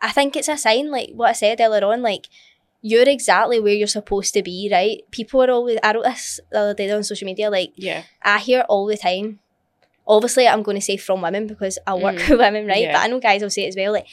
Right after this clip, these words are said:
Speaker 1: "I should be," and "I should have," and it's like, you don't.
Speaker 2: John is terrible for
Speaker 1: Yeah.
Speaker 2: that.
Speaker 1: Yeah.
Speaker 2: <laughs>
Speaker 1: There you go, John. Um,
Speaker 2: He's
Speaker 1: but
Speaker 2: terrible for
Speaker 1: it's
Speaker 2: that.
Speaker 1: like, you're not, you don't,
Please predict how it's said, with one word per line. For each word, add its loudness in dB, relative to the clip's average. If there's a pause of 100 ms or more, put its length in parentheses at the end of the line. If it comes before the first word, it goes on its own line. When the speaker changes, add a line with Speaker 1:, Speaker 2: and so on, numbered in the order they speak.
(160)
Speaker 1:
"I 0
should -2
be," -8
and -8 (280)
"I 0
should -4
have," -4 (240)
and 0
it's -2
like, 0 (280)
you 2
don't. 2 (120)
Speaker 2:
John -4
is -6
terrible -4
for -14
Speaker 1:
Yeah. 4 (480)
Speaker 2:
that. 0
Speaker 1:
Yeah. 2
Speaker 2:
<laughs> 4
Speaker 1:
There 2
you 4
go, 2
John. 2 (340)
Um, 4
Speaker 2:
He's -2
Speaker 1:
but 8
Speaker 2:
terrible 2
for 8
Speaker 1:
it's 4
Speaker 2:
that. 6
Speaker 1:
like, 4 (320)
you're 6
not, 6 (200)
you -4
don't, 4